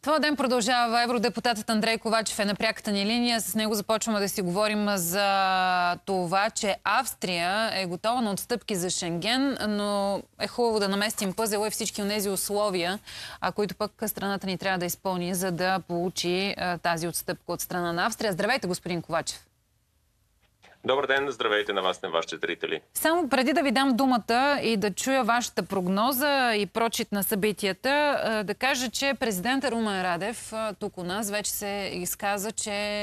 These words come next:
Speaker 1: е по-скоро скептичен, че България, а, може да приеме, а, тези условия на Австрия.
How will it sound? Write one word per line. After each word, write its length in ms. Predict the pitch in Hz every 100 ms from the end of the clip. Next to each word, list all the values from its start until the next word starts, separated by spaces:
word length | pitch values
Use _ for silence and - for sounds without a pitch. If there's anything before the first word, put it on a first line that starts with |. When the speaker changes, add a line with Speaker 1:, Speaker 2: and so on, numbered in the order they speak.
| 208 202 -
Speaker 1:
е 140 | 185 180
по-скоро 400 | 208 - 214 214
скептичен, 640 | - 220 - 214 - 175
че 140 | 160 160
България, 680 | 156 156 156 156 151 147 151 - - - -
а, 260 | 156 160
може 260 | 170 180 170
да 80 | 160
приеме, 800 | 180 175 170 165 156 151 147 -
а, 120 | 170
тези 300 | - 165 151
условия 440 | 151 - 156 151 147
на 200 | 147 139
Австрия. 500 | - 170 170 233